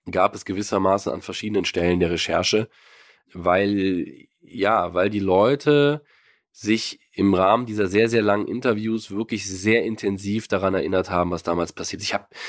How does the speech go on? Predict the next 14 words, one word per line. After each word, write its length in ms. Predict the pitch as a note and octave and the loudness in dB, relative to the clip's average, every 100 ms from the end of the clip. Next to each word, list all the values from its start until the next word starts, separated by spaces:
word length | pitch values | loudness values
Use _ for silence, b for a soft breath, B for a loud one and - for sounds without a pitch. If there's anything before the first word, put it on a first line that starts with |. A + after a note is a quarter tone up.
| B - | B -10
natürlich 240 | - A2 G#2 | -4 -2 2
durch 160 | A2 | 0
diese 220 | - G#2+ | 2 0
vielen 320 | G2+ A#2+ A2 G2+ | 2 4 4 2
Fragen 480 | - F#2+ G#2+ A#2+ | 0 2 2 0
die 80 | G2+ | 0
Leute 440 | F#2 F#2 G#2 G2+ G2 | 2 2 2 -2 -2
wirklich 320 | A2+ A#2+ G#2 | -2 -2 -2
nochmal 460 | G#2+ G2+ G2+ F#2+ - _ | -2 0 0 0 -8 _
ins 300 | - G2+ G2 | -2 -2 0
Damals, 680 | F#2 G2 G#2+ F2+ - - - _ _ - | 2 2 2 0 -4 -12 -18 _ _ -6
in 80 | E2 | -2
Anführungszeichen, 600 | D#2 - F2 F2+ E2+ E2 | -2 -4 -4 -2 -2 -4
geschubst. 500 | D#2+ F2 - - | -6 -6 -6 -10